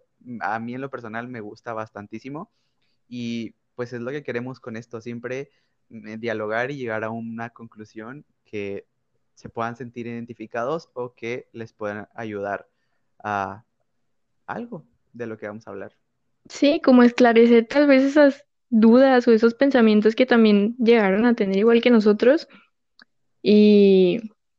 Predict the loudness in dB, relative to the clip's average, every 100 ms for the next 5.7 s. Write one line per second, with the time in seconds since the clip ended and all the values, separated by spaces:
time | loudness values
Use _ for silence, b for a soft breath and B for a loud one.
0 | -2 -2 4 2 4 4 4 2 -2 0
1 | 2 4 4 2 0 0 0 2 4 4
2 | 2 0 -2 0 0 0 0 0 0 0
3 | 2 2 2 2 2 2 2 2 2 2
4 | 0 -4 -4 -2 -2 -2 -6 -8 -6 -4
5 | -4 -4 -4 -4 -6 -12